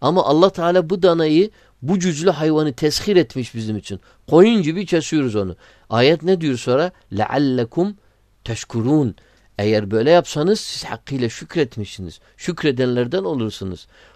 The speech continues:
Ondan sonra Allah Teala diyor, bunun "len, len yenalallaha luhumuha." Luhumuha. Le, ola eti ve la dimauha. Allah Teala'ya gitmez bunlar.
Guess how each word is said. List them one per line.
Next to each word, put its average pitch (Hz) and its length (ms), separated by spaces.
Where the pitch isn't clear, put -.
Ondan 143 340
sonra 185 220
Allah 165 220
Teala 165 360
diyor, 180 240
bunun 151 440
"len, 196 280
len 202 160
yenalallaha 127 840
luhumuha." 95 580
Luhumuha. 113 680
Le, 123 200
ola 135 240
eti 135 460
ve 156 100
la 185 180
dimauha. 127 540
Allah 107 280
Teala'ya 117 340
gitmez 190 520
bunlar. 127 240